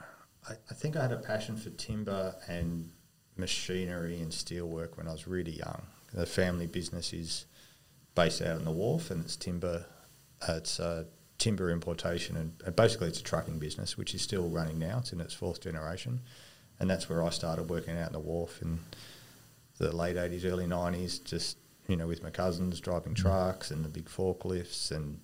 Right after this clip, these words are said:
Speaker 1: just big packs of timber, like all the Oregon and the Merbau that used to come into Melbourne. We used to work the docks and unload the ships and load the trucks and drive 'em, and it was being around all that timber, and I just loved it, like, fresh cut timber with all the ends were painted and,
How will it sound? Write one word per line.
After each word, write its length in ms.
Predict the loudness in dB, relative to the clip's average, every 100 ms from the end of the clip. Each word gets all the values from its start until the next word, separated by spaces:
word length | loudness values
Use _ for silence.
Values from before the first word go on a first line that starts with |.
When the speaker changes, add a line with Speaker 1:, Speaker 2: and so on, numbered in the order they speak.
| -6
Speaker 1:
just 240 | 0 0 2
big 240 | 2 2
packs 320 | 0 2 0
of 140 | -4 -2
timber, 320 | 0 0 0
like 240 | -2 -2
all 80 | -2
the 100 | 0
Oregon 380 | 2 2 2 0
and 100 | 0
the 60 | -2
Merbau 500 | -2 -2 -2 -2 -4
that 140 | -4
used 140 | -6
to 60 | -4
come 200 | -2 -2
into 180 | -2 -4
Melbourne. 460 | -2 -2 -2 -6 -8 -16 -20 -20 -2
We 80 | 2
used 120 | 2
to 60 | 2
work 220 | 0 0
the 80 | 0
docks 400 | 2 2 0 -4
and 240 | -2 -2 -4 -8 0
unload 320 | 2 2 0
the 100 | -2
ships 460 | 2 4 2 0 -4
and 100 | -2
load 220 | -2 -4
the 60 |
trucks 480 | -4 -2 -2 -4 -6
and 80 | 0
drive 280 | 2 2 0
'em, 140 | -2
and 240 | -2 -4 -8 -18 -18 -16 -18 -18 -18 -16 -4 2
it 60 |
was 140 | 2 2
being 280 | 2 4
around 320 | 6 6 6 6
all 120 | 4
that 180 | 2 2
timber, 460 | 0 2 4 4
and 320 | 2 0 -4 -8 -20 -20 _ -6
I 40 | 2
just 200 | 2 4
loved 240 | 2 2
it, 140 | -2
like, 200 | -4 -10 -14 -20 -20 -16
fresh 300 | 2 4 4
cut 260 | 2 -4 -2
timber 460 | -2 0 0 0 0
with 100 | 0
all 140 | 0
the 120 | 0
ends 320 | 0 0 0
were 120 | -2 -2
painted 640 | 0 2 2 4 4 4
and, 260 | 4 2